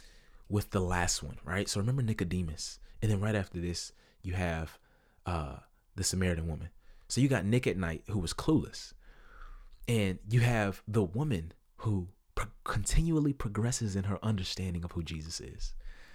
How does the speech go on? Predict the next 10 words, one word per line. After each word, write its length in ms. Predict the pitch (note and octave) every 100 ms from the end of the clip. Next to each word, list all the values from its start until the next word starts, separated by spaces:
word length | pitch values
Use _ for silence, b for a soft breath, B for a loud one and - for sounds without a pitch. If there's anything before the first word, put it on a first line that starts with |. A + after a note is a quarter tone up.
| b b b
right? 240 | - F#2+ A2+ b b b b b b
She 160 | - C3+
goes 240 | A#2+ A2+
from 80 | G2+
seeing 260 | - G#2
him 260 | G2 G#2 F2+
simply 360 | - B2 G#2+ G2+
as 140 | G2
a 80 | E2+
Jew, 280 | E2+ F#2